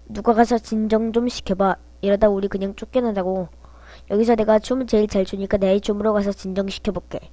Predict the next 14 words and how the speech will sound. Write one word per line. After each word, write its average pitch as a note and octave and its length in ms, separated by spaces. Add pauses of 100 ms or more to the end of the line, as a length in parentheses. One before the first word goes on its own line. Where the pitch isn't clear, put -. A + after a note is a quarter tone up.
(640)
아, G3+ 80
참, A3 200
그랬었지? G#3 380
그러면 A3 300
히로시, B3+ 340
내 G#3+ 100
말 A3 120
좀 A#3 140
들어! A#3 340 (1200)
자, F3 200
여기서 A#3 360 (680)
저쪽 F#3+ 300
안으로 G3 240
들어가가지고 F#3 760